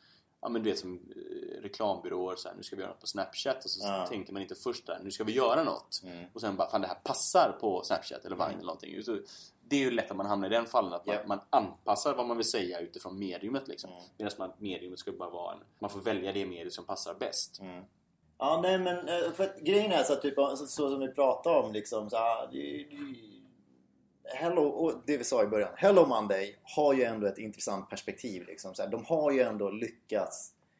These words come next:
Speaker 2: hålla deras webbsida intressant eftersom de byter ut den där varje år, liksom.
Speaker 1: Precis, och nu har de en talande katt som
Speaker 2: Ja.
Speaker 1: det räcker, liksom.
Speaker 2: <laughs> Exakt! Men jag menar, liksom, så här, eh,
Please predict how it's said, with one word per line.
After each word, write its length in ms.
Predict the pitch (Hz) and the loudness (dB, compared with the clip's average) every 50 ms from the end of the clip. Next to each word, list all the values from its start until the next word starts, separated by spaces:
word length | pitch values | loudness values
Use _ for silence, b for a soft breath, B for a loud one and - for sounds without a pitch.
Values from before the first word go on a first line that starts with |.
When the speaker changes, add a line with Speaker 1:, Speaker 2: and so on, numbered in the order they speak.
| _ _ _ _ _ - - - | _ _ _ _ _ -16 -4 0
Speaker 2:
hålla 760 | 160 135 127 117 113 113 113 113 110 110 107 107 104 104 101 | 2 2 2 2 2 2 4 6 6 6 6 6 4 2 2
deras 320 | 113 110 104 98 - 117 | 0 0 2 0 2 2
webbsida 720 | 117 101 95 101 - - 113 110 101 95 107 95 90 - | 2 2 2 2 -2 -4 -4 -6 -4 -2 0 0 0 -2
intressant 720 | - - 110 - - - - - 139 113 92 - - - - | -4 -6 -8 -6 -4 -2 0 2 2 2 0 -2 -6 -4 -4
eftersom 500 | 92 90 - - 90 - 95 92 90 90 | -4 -4 -4 -6 -8 -6 -6 -6 -4 -6
de 200 | 92 90 92 87 | -6 -6 -6 -6
byter 260 | 101 95 - - 110 | -8 -6 -4 -2 0
ut 260 | 120 120 113 104 - | 0 0 -2 -2 -4
den 160 | - 101 90 87 | -6 -8 -6 -4
där 320 | 87 85 85 85 85 - - _ _ _ _ _ _ _ _ _ _ _ _ _ 95 | -4 -4 -4 -4 -6 -8 -12 _ _ _ _ _ _ _ _ _ _ _ _ _ -2
varje 600 | 110 95 87 85 87 87 85 87 87 87 85 87 - - _ | 0 0 0 0 -4 -6 -8 -6 -6 -6 -6 -10 -14 -10 _
år, 320 | 113 113 90 - - - - | -6 -6 -6 -6 -8 -12 -14
liksom. 340 | - - - - - - - - - _ - | -16 -20 -18 -18 -18 -18 -18 -20 -16 _ -10
Speaker 1:
Precis, 360 | 156 - - 107 175 - - | -8 -6 -4 -6 -6 -6 -8
och 120 | 127 131 | -6 -4
nu 120 | 135 135 123 | -2 -2 0
har 100 | 120 117 | 0 -2
de 100 | 113 110 | -2 -4
en 100 | 104 104 | -6 -4
talande 380 | - 110 98 90 90 85 90 | -2 0 0 0 -2 -4 -8
katt 340 | 87 - 139 131 127 - - _ | -8 -4 -2 -2 -2 -4 -8 _
som 280 | - - - - 117 | -16 -14 -8 -4 0
Speaker 2:
Ja. 360 | 123 113 95 87 85 - - - _ _ _ _ _ _ _ _ _ _ _ | 2 2 2 2 0 -4 -8 -16 _ _ _ _ _ _ _ _ _ _ _
Speaker 1:
det 100 | - 120 | -4 -2
räcker, 340 | 135 131 - 110 - - - | -2 -2 -2 -2 -2 -2 0
liksom. 220 | 220 - - - - | 0 -2 -4 -6 -4
Speaker 2:
<laughs> 340 | - - - - 269 214 - 208 233 - - | -2 0 6 8 8 10 12 12 10 10 10
Exakt! 580 | 196 202 - - - - - 226 - - - - _ _ B B B B B B B B B B B B B _ | 8 6 6 6 4 0 0 0 0 -2 -4 -8 _ _ B B B B B B B B B B B B B _
Men 140 | - 156 | 0 4
jag 140 | 170 170 170 | 6 6 8
menar, 280 | 170 170 165 160 160 151 | 8 10 10 12 10 10
liksom, 280 | 156 151 - 156 147 | 8 6 4 2 4
så 100 | 143 147 139 | 6 8 8
här, 200 | 127 123 120 123 | 10 10 8 6
eh, 40 | 127 | 4